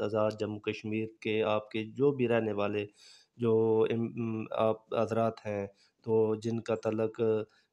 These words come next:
किसी भी डिस्ट्रिक्ट, किसी भी सूबे से है, वो अप्लाई कर सकते हैं। आपके, ए, शहर के अंदर भी ये भर्ती दफ्तर बने हुए हैं, मैं आपके साथ शेयर करने जा रहा हूँ। इससे पहले मैं आपको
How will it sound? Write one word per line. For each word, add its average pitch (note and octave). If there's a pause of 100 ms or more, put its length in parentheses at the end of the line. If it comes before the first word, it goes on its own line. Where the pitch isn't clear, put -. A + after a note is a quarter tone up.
किसी B2+
भी A#2
डिस्ट्रिक्ट, A#2+
किसी B2+
भी A2+
सूबे A2+
से G#2+
है, G#2
वो A2
अप्लाई G#2
कर G#2+
सकते G#2
हैं। G#2
आपके, A2+ (680)
ए, A2+ (280)
शहर C3+
के A2+
अंदर G#2+
भी G#2+
ये G#2
भर्ती G#2
दफ्तर A2
बने A2
हुए A2
हैं, G#2+
मैं G#2
आपके G#2+
साथ G#2
शेयर A2+ (100)
करने A2+
जा A2
रहा A2
हूँ। A2
इससे A2
पहले A2
मैं G#2+
आपको A2